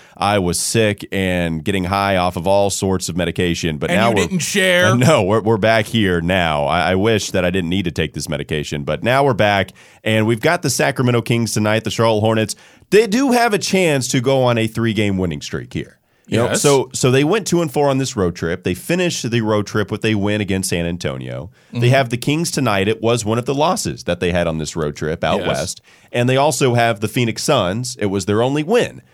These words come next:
Speaker 1: in that road trip, uh, outside of San Antonio.
Speaker 2: Mm-hmm.
Speaker 1: So they have a chance to come back and win a couple of games in a row. That would bring them to twenty-two and twenty-three before they go on another road trip, but it's not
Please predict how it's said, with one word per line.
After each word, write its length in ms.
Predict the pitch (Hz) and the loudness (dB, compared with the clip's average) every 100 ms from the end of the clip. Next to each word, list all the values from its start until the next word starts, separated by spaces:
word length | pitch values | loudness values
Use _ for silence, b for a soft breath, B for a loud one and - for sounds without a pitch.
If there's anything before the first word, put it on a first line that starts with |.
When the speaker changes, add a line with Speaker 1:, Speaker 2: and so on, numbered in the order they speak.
| b - | b -2
Speaker 1:
in 140 | 120 | 2
that 180 | 107 95 | 2 2
road 200 | 98 85 | 2 0
trip, 360 | - 90 73 - | -2 -4 -4 -2
uh, 300 | 98 90 82 - | 0 2 0 0
outside 480 | 107 - 104 92 82 | -2 0 0 0 0
of 100 | 76 | -2
San 200 | 101 80 | -2 -2
Antonio. 520 | 73 95 80 69 58 b | -2 -2 -2 -6 -12 b
Speaker 2:
Mm-hmm. 100 | 107 | -6
Speaker 1:
So 380 | 117 131 113 - _ _ _ | 2 2 2 -2 _ _ _
they 160 | 139 202 | 0 2
have 200 | 208 226 | 2 -2
a 60 | |
chance 560 | 175 185 185 117 123 - - _ _ _ _ | -2 0 0 0 -4 -10 -14 _ _ _ _
to 120 | 147 | -2
come 320 | 143 165 156 135 | 0 2 2 2
back 520 | 135 107 120 - - _ | 4 2 -2 -8 -20 _
and 240 | 117 117 | 0 0
win 200 | 113 151 | 0 0
a 60 | 151 | 0
couple 300 | 127 139 127 | -2 0 0
of 80 | 101 | 0
games 280 | 123 120 107 | 0 0 0
in 80 | |
a 40 | 107 | 0
row. 300 | 110 113 107 | 4 4 4
That 100 | 110 | 0
would 140 | 107 | -2
bring 180 | 110 120 | -2 -2
them 160 | 113 107 | -2 -4
to 80 | 95 | -6
twenty-two 600 | - 139 147 135 143 123 | -4 -2 -2 -2 -2 -2
and 100 | 98 | -4
twenty-three 800 | - 131 120 92 120 147 156 123 | -2 -2 0 -4 -4 0 0 0
before 260 | 104 117 | -2 -4
they 120 | 107 104 | -4 -2
go 160 | 107 | -2
on 80 | 101 | -2
another 280 | 95 127 117 | -2 -2 -2
road 260 | 92 87 | -2 -2
trip, 220 | - 95 92 | -2 -2 -2
but 120 | 85 | -4
it's 160 | - | -2
not 240 | 98 92 | -2 -2